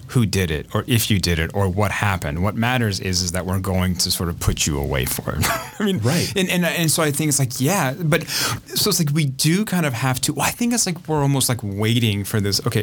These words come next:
Speaker 1: is, if we haven't seen this film before, we're thinking, is this just a movie about this guy, like, laying out his clothes and sleeping with women? Is that all we're doing here? And then that kind of crime aspect comes in. But again, like, that's not even the point, is it?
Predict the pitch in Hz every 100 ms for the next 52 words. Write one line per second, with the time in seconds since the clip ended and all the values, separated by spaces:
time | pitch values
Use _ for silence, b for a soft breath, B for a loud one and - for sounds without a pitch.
0 | 104 107 107 - - B B B - 170
1 | - 143 143 127 123 - 120 107 - 95
2 | 92 - 92 90 104 107 107 113 92 85
3 | 90 120 123 - 131 - 101 107 110 117
4 | 107 104 101 95 90 82 98 104 95 87
5 | 87 - 92 92 104 95 90 85 - 87
6 | 82 90 98 87 87 - 104 98 92 92
7 | 85 90 107 98 87 98 87 104 104 92
8 | 87 98 98 117 110 123 131 120 120 131
9 | 139 120 104 101 - 98 92 92 - 101
10 | 104 87 98 - 113 - 104 147 233 117
11 | 92 117 131 247 214 85 - - - 175
12 | - - - 165 160 135 113 - - 240
13 | - - - 185 202 - -